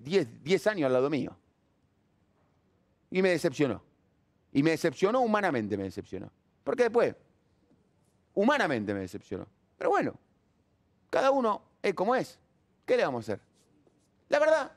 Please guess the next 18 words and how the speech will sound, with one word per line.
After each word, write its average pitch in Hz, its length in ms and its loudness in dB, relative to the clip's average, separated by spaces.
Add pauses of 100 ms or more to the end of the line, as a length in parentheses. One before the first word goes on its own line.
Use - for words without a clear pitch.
(680)
porque 135 180 0
me 147 80 2
decepcionó 165 400 0
humanamente, 156 540 -2
¿eh? 226 140 -6 (360)
Humanamente. 175 580 -2 (720)
Ya 302 120 0
está. 277 280 -4 (600)
Punto. 247 460 -2 (500)
<clears throat> 151 60 -8 (1200)
Si 147 120 0
quieren 117 160 0
que 110 60 0
le 110 60 0
ponga 113 180 -2
nombre 123 200 0
y 110 40 2
apellido, 139 480 0